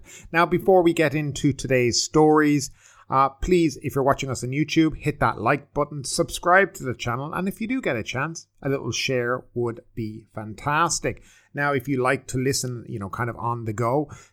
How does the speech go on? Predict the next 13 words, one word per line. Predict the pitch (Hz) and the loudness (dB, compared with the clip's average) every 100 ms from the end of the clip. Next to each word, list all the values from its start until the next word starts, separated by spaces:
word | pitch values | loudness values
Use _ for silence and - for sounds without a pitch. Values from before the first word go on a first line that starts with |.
| - | 0
don't | 190 185 | 0 2
forget | 170 175 175 | 0 0 -2
we | 160 175 | 0 2
are | 151 165 | 4 2
available | - 139 147 147 160 160 165 | 2 0 0 2 2 0 0
on | 147 151 143 | 0 0 -2
pretty | - 196 | -6 -8
much | 117 95 - _ _ | -6 -8 -8 _ _
every | 135 160 139 143 156 | 0 0 0 -2 -2
podcast | 147 - 139 135 131 127 - | -2 -2 -2 0 -2 -2 -4
player | 120 110 101 | -8 -6 -6
there | 98 113 | -4 0
is. | 180 175 | 2 2